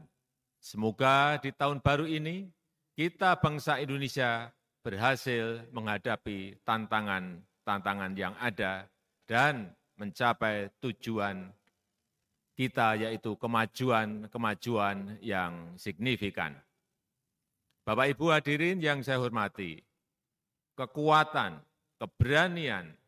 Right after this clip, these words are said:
keteguhan, dan kedisiplinan kerbau harus kita tunjukkan untuk menyelesaikan tantangan-tantangan yang ada,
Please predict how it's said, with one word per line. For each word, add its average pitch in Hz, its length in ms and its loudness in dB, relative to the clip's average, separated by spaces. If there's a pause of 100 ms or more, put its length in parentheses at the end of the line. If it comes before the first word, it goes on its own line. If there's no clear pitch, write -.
(400)
keteguhan, 139 840 2 (380)
dan 107 400 -4
kedisiplinan 160 840 -2
kerbau 113 640 0 (480)
harus 127 640 -2 (180)
kita 123 300 -2
tunjukkan 117 840 -2
untuk 170 560 -6
menyelesaikan 123 920 0 (340)
tantangan-tantangan 110 1120 -2
yang 98 160 -6
ada, 95 540 -4